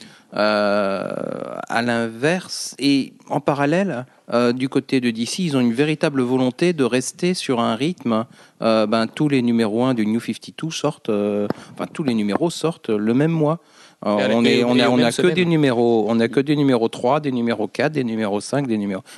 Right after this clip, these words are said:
Speaker 1: bon, on parle pas des
Speaker 2: Des
Speaker 1: mini-séries,
Speaker 2: mini-séries, oui.
Speaker 1: on parle pas des autres séries relancées par ailleurs, euh, qui, elles, évidemment, ont des numéros différents. Euh, mais, euh,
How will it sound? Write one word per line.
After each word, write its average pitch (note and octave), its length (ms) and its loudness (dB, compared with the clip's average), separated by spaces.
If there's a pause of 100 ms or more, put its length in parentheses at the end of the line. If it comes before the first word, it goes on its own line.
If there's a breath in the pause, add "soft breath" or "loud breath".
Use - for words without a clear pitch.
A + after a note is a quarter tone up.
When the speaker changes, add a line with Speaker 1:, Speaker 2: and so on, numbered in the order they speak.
Speaker 1:
bon, G#2+ 160 0 (240 loud breath)
on G#2 80 -6
parle F#2+ 300 0
pas B2 200 0
des A#2 120 0
Speaker 2:
Des - 20 0
Speaker 1:
mini-séries, G#2 540 0
Speaker 2:
mini-séries, C3 240 4
oui. B2+ 80 4
Speaker 1:
on G#2 100 -2
parle G2+ 300 -2
pas A2+ 320 0
des G2 400 -4
autres B2+ 260 2
séries G#2+ 340 -2
relancées G2+ 440 0
par F2+ 180 -4
ailleurs, A#2 340 -2 (600 loud breath)
euh, G2 260 0
qui, - 220 -6
elles, G2+ 180 2
évidemment, F2+ 440 -2
ont G2 120 -4
des F2 120 -2
numéros F2 380 -2
différents. G#2 420 -2 (520 loud breath)
Euh, G2+ 200 0
mais, A2 440 2
euh, G2 280 -2